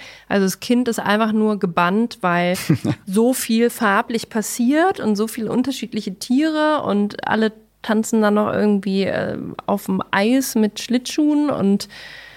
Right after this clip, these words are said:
Speaker 1: also es ist einfach nur total abgedreht. Und
Speaker 2: Bisschen absurd.
Speaker 1: und dann irgendwann habe ich jetzt auch gesagt: Nee, Mascha und der Bär gibt's leider nicht mehr, tut mir leid.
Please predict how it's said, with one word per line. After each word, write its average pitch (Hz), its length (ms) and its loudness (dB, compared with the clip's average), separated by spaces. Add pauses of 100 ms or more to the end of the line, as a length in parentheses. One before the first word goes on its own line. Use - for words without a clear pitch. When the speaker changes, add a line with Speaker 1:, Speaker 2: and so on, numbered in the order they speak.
(580)
Speaker 1:
also 190 240 2
es 180 160 0
ist - 60 -2
einfach 175 220 2
nur 202 280 4
total 185 320 0
abgedreht. 165 640 0
Und 180 80 4
Speaker 2:
Bisschen 156 160 2
absurd. 98 520 0 (140)
Speaker 1:
und 190 100 2
dann 180 160 4
irgendwann 180 300 4
habe 175 120 2
ich - 80 -4
jetzt 170 120 -2
auch 170 180 0
gesagt: 165 360 0
Nee, 160 300 2
Mascha 170 320 0
und 165 100 2
der 160 80 -2
Bär 165 220 0
gibt's - 260 -6
leider 85 220 0
nicht 180 220 -2
mehr, - 120 -2
tut - 180 -8
mir 180 80 4
leid. - 360 0